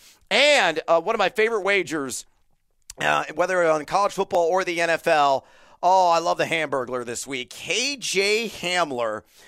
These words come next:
over thirty-three and a half yards. That's it. Uh, against Jacksonville, minus one fifteen at Caesars.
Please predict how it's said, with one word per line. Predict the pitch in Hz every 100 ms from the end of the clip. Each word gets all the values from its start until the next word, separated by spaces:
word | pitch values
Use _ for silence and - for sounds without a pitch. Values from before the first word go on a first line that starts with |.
| - -
over | 202 233 185 143
thirty-three | - 202 269 285 247 - 214 226
and | 208
a |
half | 170 175 180 165
yards. | 131 156 185 135 120 110
That's | 151 190
it. | 202 196 139 131 - _ _ _ -
Uh, | 156 147
against | 147 196 -
Jacksonville, | 196 175 170 170 156 160 156 151
minus | 151 180 165
one | 175 165
fifteen | 165 160 156 139
at | 127
Caesars. | - 214 214 196 190 180 -